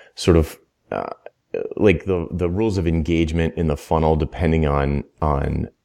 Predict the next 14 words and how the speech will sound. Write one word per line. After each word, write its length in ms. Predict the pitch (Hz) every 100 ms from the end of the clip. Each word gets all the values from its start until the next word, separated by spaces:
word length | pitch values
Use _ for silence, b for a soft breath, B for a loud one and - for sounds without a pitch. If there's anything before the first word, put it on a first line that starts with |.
| -
on 340 | - - - - _ _ -
the, 420 | 85 85 50 - -
the, 120 | 90 80 82 -
what 240 | 92 90
the 100 | 98
engagement 380 | 87 101 80 85
to 80 | 73
come. 500 | - - 60 - - _ b b b
So 200 | - 98
is 160 | 95 90
that 180 | 98 95
how 140 | 113
you 180 | 120 104
would, 320 | 90 85 78